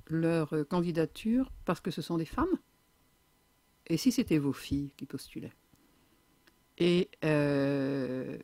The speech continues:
il m'a dit, « Ok, je vais changer les ressources humaines du groupe, vous avez raison. » Euh, ça, c'est une anecdote, c'est pas seulement une anecdote, <laughs> c'est un fait. Ensuite, on a eu le premier, ça a été Mestralet. Je me souviens, quand il m'a dit oui,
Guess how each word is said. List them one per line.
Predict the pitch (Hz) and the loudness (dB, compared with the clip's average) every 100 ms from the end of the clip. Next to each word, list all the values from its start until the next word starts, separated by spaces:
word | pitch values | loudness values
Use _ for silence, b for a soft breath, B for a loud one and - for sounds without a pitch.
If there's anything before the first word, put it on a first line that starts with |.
| - - 120 | -12 -10 -2
il | 143 | 2
m'a | 147 | 2
dit, « | 139 | 2
Ok, | 139 - 143 | 0 0 -2
je | 160 | -2
vais | 151 | -4
changer | - 147 151 | -2 -2 0
les | 143 | -2
ressources | 135 160 - | -4 -6 -4
humaines | 143 143 | -2 0
du | 147 | -2
groupe, | 165 214 - - - | -4 -6 -4 -4 -6
vous | 175 156 | -4 -2
avez | 151 | 0
raison. » | 147 156 196 _ _ B B B B B B _ 165 | -2 -4 -8 _ _ B B B B B B _ 2
Euh, | 165 165 151 151 151 151 139 - | 4 6 6 4 2 0 -2 -6
ça, | - 160 | -2 0
c'est | 160 - | 0 2
une | 156 | 4
anecdote, | 160 156 202 196 | 4 4 0 -2
c'est | - 151 | -6 -6
pas | - 156 | -2 -2
seulement | 151 - 147 170 170 | -2 -2 2 4 4
une | 156 | 4
anecdote, | 151 156 190 190 - _ | 2 0 -2 -6 -14 _
<laughs> | |
c'est | - - - 262 | -8 -8 -4 -2
un | 135 | -2
fait. | - 220 - _ B B B B | -2 -4 -4 _ B B B B
Ensuite, | 165 - - 196 - | 0 0 -2 -4 -2
on | 160 | 2
a | 156 | 4
eu | 165 170 | 4 2
le | |
premier, | 147 175 170 196 214 | 6 6 6 4 2
ça | - | 0
a | |
été | 151 156 | 0 2
Mestralet. | 160 - - 190 202 - b b b b b | 2 2 -4 -4 -4 -8 b b b b b
Je | 156 | 2
me | 165 | 2
souviens, | - 180 160 196 | 2 0 2 2
quand | 170 160 - | 2 -2 0
il | 170 | 2
m'a | 156 | 2
dit | 151 180 | 2 2
oui, | 170 180 196 - | 2 2 0 -4